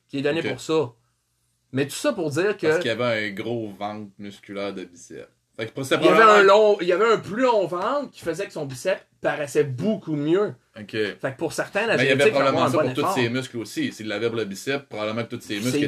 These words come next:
Speaker 1: différent.
Speaker 2: étaient mo-, modelés de même.
Speaker 1: Ça va être différent pour ben des muscles. Il y en a
Speaker 2: Mhm.
Speaker 1: qui vont avoir des épaules vraiment rondes, tout
Speaker 2: Ouais.
Speaker 1: ça,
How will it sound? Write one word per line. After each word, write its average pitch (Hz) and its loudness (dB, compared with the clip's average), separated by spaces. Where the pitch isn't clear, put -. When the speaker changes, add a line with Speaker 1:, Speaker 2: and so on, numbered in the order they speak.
Speaker 1:
différent. 95 2
Speaker 2:
étaient 95 -8
mo-, 95 -10
modelés 95 -10
de 87 -12
même. 104 -10
Speaker 1:
Ça 135 -4
va 147 -2
être 151 -6
différent 156 -8
pour 131 -6
ben 143 0
des 160 -2
muscles. 233 -8
Il 147 -6
y 139 0
en 139 0
a - 0
Speaker 2:
Mhm. - 0
Speaker 1:
qui 208 -8
vont 165 0
avoir 156 0
des 135 -4
épaules 143 -2
vraiment 143 -2
rondes, 156 0
tout - -16
Speaker 2:
Ouais. 98 -8
Speaker 1:
ça, 202 2